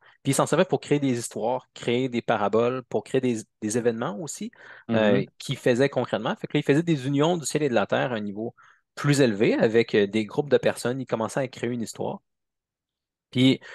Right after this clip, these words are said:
Speaker 1: après ça, ben, comme à, à, à la toute fin, il fait un travail cosmique dans, dans la Semaine Sainte où, euh, il va unir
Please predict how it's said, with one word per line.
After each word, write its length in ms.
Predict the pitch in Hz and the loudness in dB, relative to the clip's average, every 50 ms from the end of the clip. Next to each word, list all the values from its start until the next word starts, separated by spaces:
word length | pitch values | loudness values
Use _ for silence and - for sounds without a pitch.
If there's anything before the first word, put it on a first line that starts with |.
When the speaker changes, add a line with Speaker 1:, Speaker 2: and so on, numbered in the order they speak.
| - - - | -20 -8 -2
Speaker 1:
après 280 | - 135 - - 139 120 | -2 -2 2 2 2 4
ça, 220 | - 170 175 175 | 6 6 6 4
ben, 500 | 151 127 117 113 110 104 101 101 101 - - - _ _ _ _ - | 4 4 2 2 2 0 -2 -4 -6 -8 -10 -14 _ _ _ _ -14
comme 160 | - 113 - | -12 -12 -10
à, 140 | - - - - - - | -12 -12 -14 -14 -8 -4
à, 100 | - 113 | -4 -4
à 180 | - - 123 | -2 0 2
la 140 | 123 120 117 | 2 2 2
toute 220 | - - 131 - - | 0 -2 -8 -8 -2
fin, 340 | - 147 151 151 143 131 - - _ | 0 0 0 0 -2 -4 -6 -10 _
il 100 | 120 - | -20 -6
fait 120 | - - 123 | 0 2 2
un 100 | 117 117 | 2 2
travail 540 | - - 117 110 120 123 127 127 123 - - _ _ _ _ _ _ - | 0 0 0 2 4 2 2 0 -2 -8 -12 _ _ _ _ _ _ 0
cosmique 520 | - 131 - - - 135 135 143 - - _ - | 2 2 2 2 -2 -2 -4 -6 -6 -8 _ -4
dans, 340 | 104 101 101 98 95 95 | -4 -2 -2 -4 -6 -8
dans 160 | - 104 101 104 | -6 -4 -2 -2
la 120 | 104 98 | -2 -2
Semaine 240 | - - - 101 95 | -4 -6 -8 -8 -6
Sainte 300 | - - 147 180 196 - _ _ - - - - _ _ - | -6 -8 -8 -8 -8 -12 _ _ -20 -20 -20 -20 _ _ -6
où, 260 | 135 139 143 139 120 | -2 2 4 6 6
euh, 320 | 110 107 104 101 98 98 - | 8 8 6 6 4 2 0
il 100 | - 107 | -4 -2
va 140 | 107 123 127 | 0 2 2
unir 520 | 127 123 123 127 135 139 139 135 135 123 | 2 2 0 0 0 0 0 -2 -2 -4